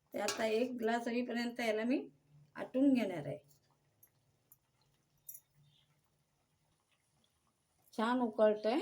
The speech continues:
बघा मस्तपैकी, ते उकळून त्याचं पाणी आटणार आहे. दोन ग्लासात पाणी ओतलंय, ते आता एक ग्लासपर्यंत मला ते उकळावं लागेल.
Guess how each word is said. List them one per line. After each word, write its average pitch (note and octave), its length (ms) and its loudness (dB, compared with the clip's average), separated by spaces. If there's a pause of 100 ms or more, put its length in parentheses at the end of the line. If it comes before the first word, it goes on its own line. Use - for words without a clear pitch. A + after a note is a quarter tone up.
(260)
बघा F3 340 -10 (360)
मस्तपैकी, C#3+ 760 -8 (220)
ते - 80 -2 (640)
उकळून B3+ 560 4 (840)
त्याचं A3 280 0
पाणी A3+ 260 0
आटणार A3+ 520 0
आहे. D3 260 -6 (420)
दोन A3 280 2
ग्लासात G#3 420 0 (360)
पाणी A3 280 0
ओतलंय, G#3+ 380 2 (680)
ते F#3 40 -2
आता F#3+ 220 0
एक G#3+ 200 0
ग्लासपर्यंत G#3+ 760 0 (100)
मला G3+ 240 -2 (100)
ते A#3+ 120 0 (640)
उकळावं G#3 460 6
लागेल. - 320 -6